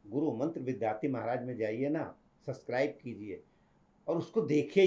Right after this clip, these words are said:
YouTube चैनल को। आपको क्या क्या मिलेगा। लोग छोटे से ज्ञान को प्राप्त करके और अपने अहंकार का तमगा पहन लेते हैं, लेकिन आपने सुना दाती महाराज, एक एक शब्द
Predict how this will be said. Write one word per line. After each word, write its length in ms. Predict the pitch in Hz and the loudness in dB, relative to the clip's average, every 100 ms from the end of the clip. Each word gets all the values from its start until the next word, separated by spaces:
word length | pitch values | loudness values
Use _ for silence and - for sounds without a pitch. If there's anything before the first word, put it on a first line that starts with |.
| 156 | 8
YouTube 320 | 147 139 131 | 4 0 -2
चैनल 280 | 139 104 98 | 0 0 -2
को। 220 | - - - _ _ _ - | -12 -20 -20 _ _ _ -6
आपको 280 | 202 220 220 - | -4 -4 -6 2
क्या 180 | 226 220 226 - | 6 6 6 6
क्या 160 | 233 | 6
मिलेगा। 560 | 233 190 170 147 107 - - _ - | 8 8 8 6 4 -4 -14 _ 8
लोग 360 | 156 277 277 - | 12 12 12 6
छोटे 360 | 254 285 294 | 10 10 10
से 180 | - 214 | 10 8
ज्ञान 340 | - 202 240 | 10 10 10
को 140 | 220 196 | 8 6
प्राप्त 400 | - 220 240 220 | 12 12 12 6
करके 400 | 208 185 285 254 - - | 6 6 10 10 8 4
और 100 | 175 | 4
अपने 340 | 180 160 180 170 - | 4 2 -2 -2 -2
अहंकार 480 | - 160 - 151 131 | 0 0 0 0 0
का 140 | 135 | 0
तमगा 340 | - 123 120 110 | -2 -4 -2 -2
पहन 340 | 98 98 92 | -4 -12 -10
लेते 280 | 95 - 95 | -10 -12 -16
हैं, 220 | 98 - _ _ _ - | -18 -20 _ _ _ -14
लेकिन 260 | - 147 143 | -10 -8 -8
आपने 260 | - 160 | -8 -10
सुना 260 | - 127 151 | -8 -6 -4
दाती 300 | 151 147 165 | -6 -6 -8
महाराज, 280 | 143 143 147 - _ _ _ _ _ _ _ _ _ _ _ _ _ _ _ _ _ 262 | -8 -8 -12 -14 _ _ _ _ _ _ _ _ _ _ _ _ _ _ _ _ _ 4
एक 320 | 330 359 - | 4 4 2
एक 340 | 226 294 294 | 6 6 6
शब्द 600 | - - - 320 320 - | -2 2 12 12 10 0